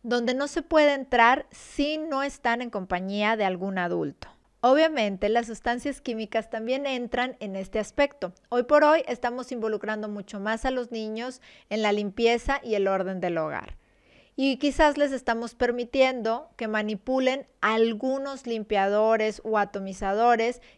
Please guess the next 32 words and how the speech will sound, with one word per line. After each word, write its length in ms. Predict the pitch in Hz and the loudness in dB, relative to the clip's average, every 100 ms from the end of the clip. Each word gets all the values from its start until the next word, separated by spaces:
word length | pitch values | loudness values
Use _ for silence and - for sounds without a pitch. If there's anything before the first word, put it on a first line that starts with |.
| _ | _
que 160 | 254 247 | 2 2
sin 160 | 233 | 0
la 80 | 214 | -2
supervisión 680 | 202 190 202 190 190 208 202 | -2 -2 -2 -2 -2 -4 -2
de 80 | 240 | -4
un 140 | 247 | 0
adulto 500 | 254 240 226 262 254 | 0 0 0 -2 0
pudieran 600 | 233 233 226 220 220 240 | -2 0 4 4 2 -4
ser 200 | - 190 | -4 -4
riesgosos. 680 | 185 180 190 151 - - - - | -4 -4 -4 -8 -8 -16 -12 -2
Es 180 | 247 247 | 0 0
importante 880 | 277 269 262 262 247 254 262 302 339 - _ - | -2 0 0 4 4 4 2 0 0 -8 _ 0
que 180 | 233 | 4
ellos 300 | 226 220 214 | 4 4 0
sepan 520 | - 240 233 254 254 - - | 0 0 2 0 -2 -4 -2
que 220 | 240 247 | 2 2
este 240 | 262 294 277 | 2 -4 -6
tipo 320 | 262 - 233 | -4 0 2
de 100 | 208 | 2
artículos 840 | 196 - 226 - 240 247 277 - _ - _ - | 0 -2 -6 -2 -2 0 -2 -6 _ -20 _ -8
no 320 | 226 247 277 | -2 0 2
los 220 | 311 294 | 2 0
pueden 340 | - 247 247 233 | 2 2 2 0
manejar 560 | 202 180 - 208 220 - | -4 -4 -4 -4 -4 -8
si 240 | - 240 | -6 -4
un 160 | 247 254 | -2 -2
adulto 560 | 240 240 262 262 285 220 | -2 -2 -2 -4 -4 -6
no 180 | 214 | -6
está 360 | 220 - 220 220 | -6 -4 -4 -2
presente 680 | 202 196 - 226 226 262 254 | -6 -6 -4 -4 -4 -6 -6
con 200 | 190 156 | -8 -10
ellos. 440 | 110 - - | -12 -16 -20